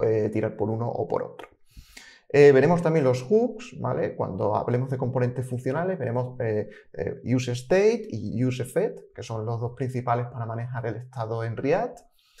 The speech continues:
Veremos lo que es un side effect, ¿vale? Al final, use effect, ¿por qué, por qué effect? ¿Vale? ¿Qué es realmente un effect o un side effect?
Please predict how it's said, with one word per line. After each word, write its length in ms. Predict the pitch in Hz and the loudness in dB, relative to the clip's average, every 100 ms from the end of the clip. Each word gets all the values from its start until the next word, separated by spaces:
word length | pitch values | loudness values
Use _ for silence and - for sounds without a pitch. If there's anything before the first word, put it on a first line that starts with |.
| - _ | -20 _
Veremos 300 | - 131 143 | 2 6 6
lo 100 | 131 | 4
que 80 | 135 | 2
es 100 | 127 | 0
un 100 | 131 | -2
side 260 | 127 117 113 | 0 -2 -2
effect, 440 | - 190 214 - - - - | -2 0 0 -2 -14 -18 -14
¿vale? 280 | 117 120 | -8 -4
Al 80 | 156 | -6
final, 360 | - 113 117 - - - | -6 -2 -2 -2 -8 -4
use 340 | 117 127 127 - | 2 2 2 2
effect, 480 | 139 139 165 165 - | 2 4 2 2 0
¿por 180 | 123 | 0
qué, 180 | - 127 | 2 2
por 200 | 131 123 | 2 0
qué 160 | - 139 | 4 4
effect? 480 | 110 - - 85 - - | 4 0 -4 -8 -10 -12
¿Vale? 240 | - 131 139 | -6 -4 -2
¿Qué 140 | 131 | 0
es 140 | 139 | 0
realmente 420 | 131 135 131 127 131 | 2 2 2 0 -2
un 80 | |
effect 580 | 113 - 170 190 - - - | -4 0 0 0 -4 -16 -6
o 240 | 113 104 - | -4 -4 -4
un 180 | 120 110 | -4 -2
side 260 | 113 113 | -2 -2
effect? 480 | 110 160 175 170 - | -2 0 0 -2 -16